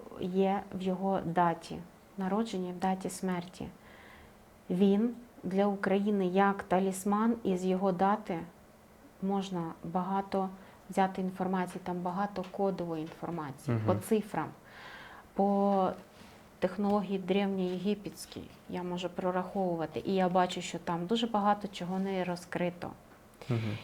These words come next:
Speaker 1: І він позаду не дарма стоїть в мене. І весна.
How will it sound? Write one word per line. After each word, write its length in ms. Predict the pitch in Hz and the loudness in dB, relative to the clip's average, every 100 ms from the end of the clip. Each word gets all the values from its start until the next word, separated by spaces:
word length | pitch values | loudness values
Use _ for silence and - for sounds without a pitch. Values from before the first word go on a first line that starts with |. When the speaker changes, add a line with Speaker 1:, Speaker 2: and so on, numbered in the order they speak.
| - - | -12 -4
Speaker 1:
І 180 | 190 190 | 0 2
він 240 | 208 214 | 2 2
позаду 520 | 208 190 208 208 196 | 0 4 4 4 2
не 160 | 185 180 | 0 2
дарма 380 | 180 180 202 208 | 2 2 2 0
стоїть 480 | - 170 180 170 | -2 -2 -2 -4
в 40 | 175 | -2
мене. 380 | 160 160 156 151 - - | -2 -2 -4 -6 -10 -8
І 640 | 185 185 185 180 180 175 175 185 - - - - - - - - - - - - - - - - - - - - - - - - - - - - | -4 -2 -2 -2 -4 -4 -6 -10 -14 -18 -20 -20 -20 -20 -20 -20 -20 -20 -20 -20 -20 -20 -20 -20 -20 -20 -20 -20 -20 -20 -20 -20 -20 -20 -18 -2
весна. 540 | 180 190 - 247 220 | 0 0 2 2 2